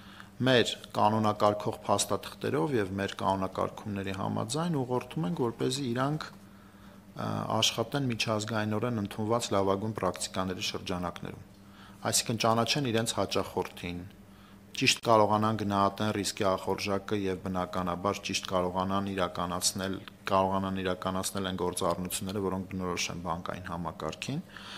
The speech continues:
Անցած տարի, եթե կհիշեք, ը, հակառակ խոսույթը կար, որ հայկական բանկերը հիպերակտիվ են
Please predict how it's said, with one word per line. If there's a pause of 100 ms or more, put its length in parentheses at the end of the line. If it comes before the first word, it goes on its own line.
(160)
Անցած
տարի,
եթե
կհիշեք, (540)
ը, (840)
հակառակ (260)
խոսույթը
կար, (580)
որ
հայկական
բանկերը (460)
հիպերակտիվ
են